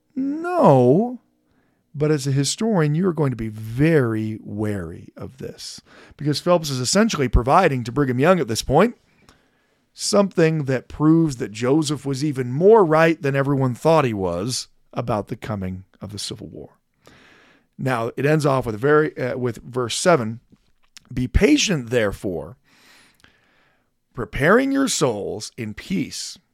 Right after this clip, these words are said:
Oh, sorry. "Possessing your souls in peace and love, and keep," turning the page over,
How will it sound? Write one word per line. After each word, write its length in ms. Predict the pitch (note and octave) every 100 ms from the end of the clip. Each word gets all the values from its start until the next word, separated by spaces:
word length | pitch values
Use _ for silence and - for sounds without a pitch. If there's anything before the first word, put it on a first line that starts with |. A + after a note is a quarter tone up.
| _ _ _ _ _ _ -
Oh, 100 | -
sorry. 260 | - - - _ _
"Possessing 500 | - A2+ G3 - D3
your 120 | A#2 G#2
souls 380 | - F2+ F#2+
in 160 | A#2+ A2+
peace 280 | G#2 F2+ -
and 100 | A2
love, 320 | D3+ E3+ E3 - - -
and 220 | A#2+ A#2+
keep," 380 | - A#3+ C#4+ - - _ _ _ _ _ _ _ _ _ _ _ _ - _ _ -
turning 260 | D#2+ D2+
the 60 | E2
page 260 | B2+ D3
over, 320 | D3 C#3+ D3+